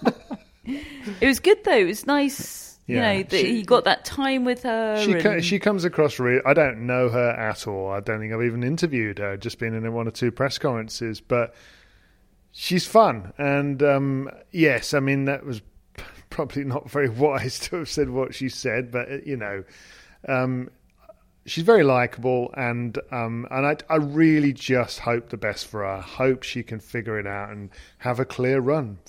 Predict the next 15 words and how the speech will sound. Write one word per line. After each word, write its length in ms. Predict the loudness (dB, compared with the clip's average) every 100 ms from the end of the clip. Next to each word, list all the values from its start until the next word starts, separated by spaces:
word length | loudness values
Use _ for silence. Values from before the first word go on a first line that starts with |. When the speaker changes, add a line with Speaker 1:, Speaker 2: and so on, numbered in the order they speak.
| -2
Speaker 2:
phys-, 160 | 0
Speaker 1:
Mm. 120 | 2
Speaker 2:
with 120 | 2 2
physically. 500 | -2 0 -2 -2 -4
We 120 | -4
were 80 | -4
talking 200 | -4 -4
about 200 | -4 -4
Karolina 340 | -4 -4 -4 -4
Muchova 640 | -4 -4 -4 -10 -8 -8 -8
at 60 | -12
the 40 |
start 280 | -6 -6 -4
of 80 | -6
this 180 | -8